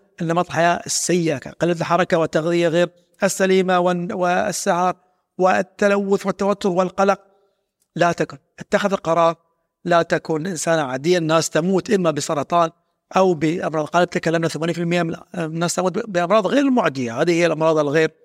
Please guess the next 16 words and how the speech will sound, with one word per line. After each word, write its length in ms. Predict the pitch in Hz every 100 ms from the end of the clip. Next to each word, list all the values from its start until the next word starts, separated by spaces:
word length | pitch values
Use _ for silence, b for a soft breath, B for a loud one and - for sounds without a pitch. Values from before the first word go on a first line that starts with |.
| _ _ -
هذا 260 | 175 208 302
هو 60 |
الوباء 320 | 262 180 165 -
الحقيقي، 560 | 110 - 156 - 110
ليس 220 | 123 175
كورونا 520 | 180 160 160 160 151 147 _ _ _ _
ولا 240 | 170 175
متلازمات 720 | 165 156 156 151 139 147 143
كورونا. 400 | - 147 151 143 - _ _ -
هذه 460 | 170 180 156 170 - _ _ -
أربع 480 | 185 156 139 156 165 _ _ _ _ _ _ _
قتلة، 520 | 180 180 175 156 160 156 _ _ _ _ _
ف-، 200 | - -
الناس 500 | 240 160 165 160 - -
تموت 440 | 143 190 220 -
بسبب 400 | 156 202 175 202